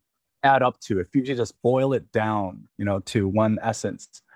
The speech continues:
And Jesus told this man that it's love. Love God with all your heart, soul, mind, and strength, and love your neighbor as you love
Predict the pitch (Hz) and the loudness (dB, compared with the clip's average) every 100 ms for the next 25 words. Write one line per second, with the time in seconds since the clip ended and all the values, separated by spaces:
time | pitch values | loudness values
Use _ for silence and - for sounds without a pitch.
0 | - - - _ - 110 110 110 113 - | -20 -20 -20 _ -4 0 2 0 -2 -6
1 | _ _ 117 113 120 113 - - - 117 | _ _ 0 0 0 -2 -8 -8 0 0
2 | 113 113 - 101 92 104 110 101 - 101 | 2 -2 -2 -4 -4 -2 -2 -2 -4 -10
3 | - - - - - _ _ _ _ _ | -10 -8 -6 -6 -10 _ _ _ _ _
4 | _ _ _ _ _ - 117 117 107 110 | _ _ _ _ _ -2 0 0 2 2
5 | 104 95 - _ _ _ - - 107 110 | 2 0 -6 _ _ _ -6 0 2 2
6 | 113 104 107 101 - 107 107 104 101 101 | 2 -2 -4 -6 -6 -4 -2 -2 -4 -6
7 | 101 - - 110 104 101 107 104 104 104 | -10 -10 -6 -4 -4 -2 0 -2 -4 -4
8 | 101 104 104 98 95 104 - _ _ _ | -2 -4 -4 -4 -6 -6 -10 _ _ _
9 | _ _ _ - 95 110 101 98 92 110 | _ _ _ -6 -2 -2 0 0 0 -2